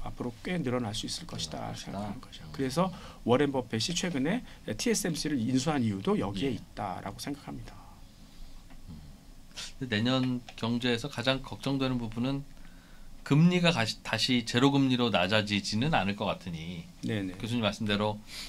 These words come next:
Speaker 2: 금리 올리는 게 뭐 계속 그렇게 되겠냐, 곧 멈출 것 같다고 말씀을 하시지만 그게 다시 예전 제로로 들어가는 건 아니잖아요.
Speaker 1: 네네네.
Speaker 2: 그럼 제로 금리 시절에 버틸 만한 수준의 빚을 냈던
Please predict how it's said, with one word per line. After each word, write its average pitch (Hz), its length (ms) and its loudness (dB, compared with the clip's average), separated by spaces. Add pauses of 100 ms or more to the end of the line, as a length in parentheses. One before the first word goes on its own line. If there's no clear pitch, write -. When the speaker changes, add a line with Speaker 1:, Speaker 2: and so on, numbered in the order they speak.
(240)
Speaker 2:
금리 120 260 2
올리는 110 400 4
게 107 140 4
뭐 107 160 -2
계속 92 260 -6
그렇게 107 240 -6
되겠냐, 101 480 2
곧 107 240 -2
멈출 95 320 -2
것 110 80 -4
같다고 98 440 0
말씀을 98 380 -4
하시지만 110 480 -2 (340)
그게 127 120 -4
다시 120 360 2
예전 117 460 4
제로로 120 420 2
들어가는 101 340 2
건 139 160 -2
아니잖아요. 85 580 -4 (260)
Speaker 1:
네네네. 92 420 -2
Speaker 2:
그럼 147 200 0
제로 151 320 4
금리 170 280 6
시절에 156 420 4
버틸 147 340 4
만한 139 240 4
수준의 135 480 2
빚을 120 300 2
냈던 104 540 4